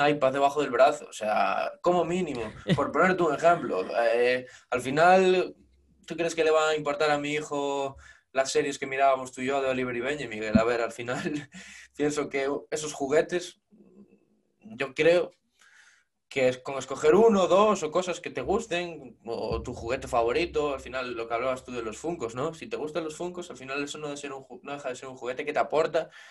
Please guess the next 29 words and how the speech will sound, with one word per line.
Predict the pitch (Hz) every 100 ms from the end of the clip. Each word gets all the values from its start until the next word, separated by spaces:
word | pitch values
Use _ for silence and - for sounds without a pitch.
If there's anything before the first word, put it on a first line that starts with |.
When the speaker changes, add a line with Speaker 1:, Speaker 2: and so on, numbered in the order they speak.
| - - _
Speaker 1:
y, | 135 123 113
y | 139
es | 147
bonito, | 127 131 151 104 104
¿no? | 147 - - - -
Y | - 139
luego | 175 202
deshazte | 202 208 226 226 170
de | 156 151 143 160 - _ _ -
cosas, | 208 208 165
por | - 135
ejemplo, | 151 143 135 123 - _ _ -
con | 135
respecto | 143 143 135
a |
la | 117
Navidad. | 113 113 120 143 - - - - - _
Sí, | - 175 160
tú | - 143
tienes | 165 156 139
el | 123
árbol, | 156 170 165 175 175 165
tienes | 139 127 127
las | 117 117
guirnaldas, | 110 107 147 165 160 165 160
las | 120 117
luces | 143 165 165 165 165
y | 123
demás. | 113 139 143 -